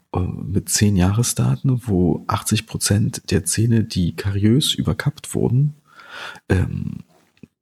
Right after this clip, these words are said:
ähm, quasi Wurzelkanal behandelt werden mussten. Und das ist natürlich krass, äh, wenn man so eine Studie hat. Und das deckt sich dann oft auch, äh, mit den Erfahrungen, die, was man so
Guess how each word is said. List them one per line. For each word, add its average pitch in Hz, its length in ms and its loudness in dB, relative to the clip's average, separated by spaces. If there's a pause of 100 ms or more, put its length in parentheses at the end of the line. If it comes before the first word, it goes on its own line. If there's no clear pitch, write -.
(840)
ähm, 53 600 -2 (760)
quasi 87 520 0
Wurzelkanal 113 460 2
behandelt - 440 -2
werden - 200 -4
mussten. - 320 -8 (840)
Und 90 200 2
das 87 180 0
ist - 120 -2
natürlich - 320 0
krass, - 320 -2
äh, - 260 -2 (220)
wenn 92 200 0
man 82 140 4
so 82 60 2
eine 69 100 2
Studie 82 320 0
hat. 87 160 -2
Und 60 80 -2
das - 140 -2
deckt - 220 -2
sich 104 140 2
dann 85 160 2
oft - 320 -4
auch, 107 200 -4
äh, - 120 -2
mit 107 280 -2
den 90 340 2
Erfahrungen, 104 460 0
die, 78 160 0
was 95 140 0
man 95 120 4
so - 460 -2